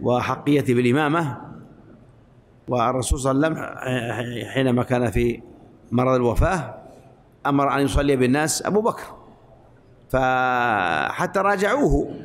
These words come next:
قالوا: "إن أبا بكر صوته ضعيف، لو ت-، لو يعني جعلت، آه، إنسانا يعني يكون أكثر صوت أو شيء". قال الرسول، قال الرسول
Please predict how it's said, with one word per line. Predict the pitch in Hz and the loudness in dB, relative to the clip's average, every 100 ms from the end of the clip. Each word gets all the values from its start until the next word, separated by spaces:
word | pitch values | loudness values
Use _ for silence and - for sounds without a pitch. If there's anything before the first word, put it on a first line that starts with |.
| - - - - - | -16 -18 -20 -20 -6
قالوا: | 170 202 | -2 2
"إن | 180 | 2
أبا | 156 151 | 2 2
بكر | 170 185 170 151 | 2 0 -2 -2
صوته | 196 185 180 | 0 2 2
ضعيف، | 165 196 143 - - - - | 4 4 4 2 0 -2 -4
لو | 151 165 165 | 0 2 0
ت-، | 175 156 139 101 - - | 0 -2 -2 -6 -8 -6
لو | 151 170 165 139 113 | 0 2 4 2 -2
يعني | - 135 143 151 | -2 0 0 0
جعلت، | 143 139 160 | 2 0 2
آه، | 151 143 120 - - - - - 98 107 90 82 76 73 78 | 2 2 0 -4 -14 -20 -12 -6 -2 -2 -2 -2 -4 -4 -4
إنسانا | 127 160 160 | -2 0 2
يعني | 143 135 139 | 2 2 2
يكون | 135 147 139 120 104 73 - - | 2 2 0 0 -2 -4 -10 -8
أكثر | 151 - 143 | -8 -2 -2
صوت | - 160 147 | 0 0 2
أو | 131 | 2
شيء". | 131 165 156 - - - - - - - | 2 2 0 -6 -16 -20 -20 -20 -20 -10
قال | 117 131 131 | -2 0 0
الرسول، | 127 120 143 123 | 0 0 0 0
قال | 127 135 135 | -2 0 0
الرسول | 127 123 160 175 | 0 0 2 0